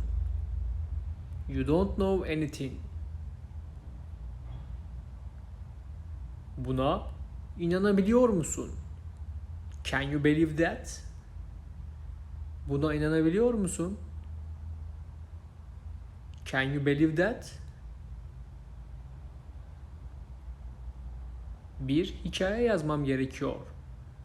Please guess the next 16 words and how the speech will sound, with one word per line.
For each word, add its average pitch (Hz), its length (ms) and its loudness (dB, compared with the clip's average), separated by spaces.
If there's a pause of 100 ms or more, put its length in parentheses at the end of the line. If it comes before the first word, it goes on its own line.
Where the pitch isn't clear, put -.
(380)
I 143 260 6
need 226 280 4
to 220 80 6
write 202 480 10
a 185 40 4
story. 175 760 6 (1400)
Bir 139 420 2
hikaye 190 400 2
yazmam 147 460 6
gerekiyor. 131 580 2 (1200)
I 147 120 4
need 220 280 4
to 190 80 6
write 180 460 8
a 190 40 0
story. 180 580 6